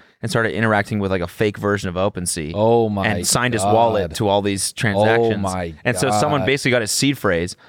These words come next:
Speaker 1: and they logged into his wallet and just transferred all the N F Ts to them.
Speaker 2: Oh my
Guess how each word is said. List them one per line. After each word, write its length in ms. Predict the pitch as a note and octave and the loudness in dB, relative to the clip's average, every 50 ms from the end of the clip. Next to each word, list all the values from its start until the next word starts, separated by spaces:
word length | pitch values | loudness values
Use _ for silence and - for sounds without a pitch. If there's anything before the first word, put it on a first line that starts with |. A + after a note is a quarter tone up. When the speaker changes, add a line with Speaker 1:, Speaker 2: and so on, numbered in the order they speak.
| _ - | _ -2
Speaker 1:
and 140 | A#2+ A#2+ A2 | 0 2 2
they 60 | A2 | 2
logged 320 | G#2 A2 A#2 B2 C3 A#2+ | 4 4 4 4 4 2
into 180 | B2 B2 A2+ A2 | 0 0 0 2
his 200 | A2 B2 A2+ A2 | 2 0 0 2
wallet 280 | A#2 A#2 A#2+ A#2 G#2+ F#2+ | 4 4 4 4 2 0
and 80 | G2+ G#2+ | -2 -2
just 160 | A2+ - - | -4 -4 -2
transferred 300 | - A#2 A2 A2 - G#2+ G2+ | -2 -2 -2 0 0 0 2
all 80 | G2+ | 2
the 80 | F#2 G#2 | 2 0
N 80 | G#2+ | 0
F 100 | G2+ - | -2 -2
Ts 220 | - - G#2+ G2 - | -2 -4 -6 -4 -4
to 60 | F#2 | -4
them. 160 | F#2+ F#2+ D#2 - - - - - _ _ _ _ _ - | -4 -4 -4 -6 -10 -18 -20 -20 _ _ _ _ _ -14
Speaker 2:
Oh 460 | - - A2+ A#2+ A#2+ A#2+ B2 A#2+ A2 | -10 -6 -2 0 2 2 4 4 2
my 400 | G#2 G2+ F#2 F#2 F#2 F2+ F2+ | 2 0 0 0 -2 -2 -4